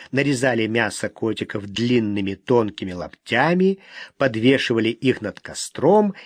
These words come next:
и они превосходно коптились.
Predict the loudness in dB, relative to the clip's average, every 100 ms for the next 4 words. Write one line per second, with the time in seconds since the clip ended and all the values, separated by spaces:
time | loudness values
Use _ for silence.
0 | -12 -2 -2 -2 0 4 4 2 0 0
1 | -4 -6 2 2 2 -4 -2 -2 -2 _
2 | -14 -14 -14 -14 -16 -16